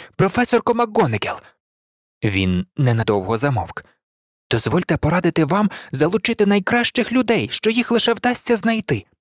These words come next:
і подивитися, чи можливо зняти те додаткове закляття із сортувального капелюха. А якщо ні, мабуть, варто накласти ще одне — квієтус,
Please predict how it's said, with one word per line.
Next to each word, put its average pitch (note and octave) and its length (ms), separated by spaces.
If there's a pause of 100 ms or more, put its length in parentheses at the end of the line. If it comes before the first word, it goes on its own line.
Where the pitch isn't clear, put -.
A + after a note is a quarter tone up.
(260)
і B2+ 100
подивитися, F#3+ 600 (260)
чи C#3+ 120
можливо G3+ 460
зняти E3+ 400
те F#3 120
додаткове E3+ 480
закляття A3+ 500
із - 180
сортувального A3+ 680
капелюха. A3+ 540 (580)
А A#2+ 100
якщо A#2+ 400
ні, F#3 280 (560)
мабуть, A2 480
варто E3+ 340
накласти F#3+ 440
ще F#3+ 280
одне — A2 340 (320)
квієтус, G#3+ 680